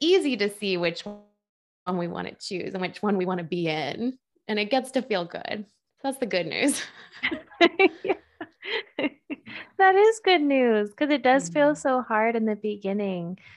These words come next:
Speaker 2: and it sounds like it gets easier. Is that still something that you, like, struggle with? Like, does that kind of come and go even as you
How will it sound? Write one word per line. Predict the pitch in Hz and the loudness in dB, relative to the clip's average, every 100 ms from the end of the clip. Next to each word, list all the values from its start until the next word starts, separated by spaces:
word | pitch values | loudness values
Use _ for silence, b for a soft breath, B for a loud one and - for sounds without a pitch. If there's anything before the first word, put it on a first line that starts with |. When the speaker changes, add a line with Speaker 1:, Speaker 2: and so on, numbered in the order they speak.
| B B | B B
Speaker 2:
and | 208 | -2
it | 202 | 0
sounds | 208 208 202 | 0 0 0
like | 202 202 | -2 -4
it | - | -4
gets | 190 196 - | -4 -6 -8
easier. | 202 196 196 180 185 196 196 _ | -8 -6 -6 -6 -8 -10 -14 _
Is | 240 | 2
that | 277 - | 2 2
still | 311 294 | 2 2
something | 285 262 277 254 | 2 -2 -2 -2
that | 233 | -2
you, | 226 226 214 220 b b b b - | -4 -2 -2 -4 b b b b -2
like, | 214 - - | -2 -4 -16
struggle | - - 208 208 262 | -10 0 0 2 2
with? | 277 277 | 2 2
Like, | 233 220 | 0 2
does | 214 | 2
that | 208 190 | 2 0
kind | - 214 | -2 -2
of | 208 | -2
come | 202 208 202 | -2 -2 0
and | 196 | 0
go | 190 185 185 | 2 0 0
even | 196 190 185 | -2 -2 -2
as | 180 185 | -4 -6
you | 190 185 180 | -6 -4 -4